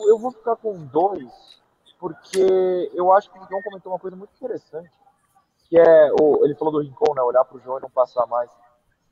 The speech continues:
Ah, isso aconteceu com o próximo na lista, ou se for o Joaquim, não o Joaquim, tá? O Messias. Em determinado momento, lá, já no primeiro tempo, tá?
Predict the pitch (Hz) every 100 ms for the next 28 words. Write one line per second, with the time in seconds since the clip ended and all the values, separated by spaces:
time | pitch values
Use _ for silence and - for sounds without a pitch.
0 | _ _ 139 139 139 - 156 208 220 214
1 | - 214 214 202 208 - 190 151 156 -
2 | 127 135 120 _ 143 135 131 - 139 139
3 | 139 - 107 107 110 117 _ 120 117 _
4 | _ _ _ _ - 156 156 175 170 214
5 | 220 151 165 202 151 107 104 117 139 -
6 | 127 170 - 320 330 - 151 185 117 113